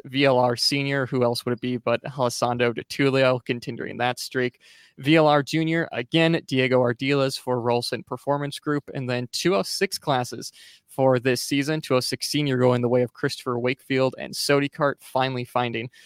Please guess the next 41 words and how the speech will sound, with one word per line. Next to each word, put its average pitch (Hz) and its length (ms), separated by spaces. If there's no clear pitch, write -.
a 139 80
bit 127 180
of 127 180
luck 127 240
in 120 100
the - 80
past - 420
couple 123 340
of 123 140
months, 131 440
especially 120 460
with 117 220
his 123 220
run 123 240
at - 160
Daytona - 340
Kart - 280
Week 131 220
that - 140
went - 220
less 131 220
than 127 120
ideal, 147 440
standing 151 300
on 147 60
the 135 80
top 143 340
step 139 380
and 127 260
rejuvenating 123 680
his 131 440
twenty 123 260
twenty-four 123 540
campaign 120 580
and 117 100
a - 20
bit 110 120
of 117 120
confidence 123 480
for 117 220
him. 160 260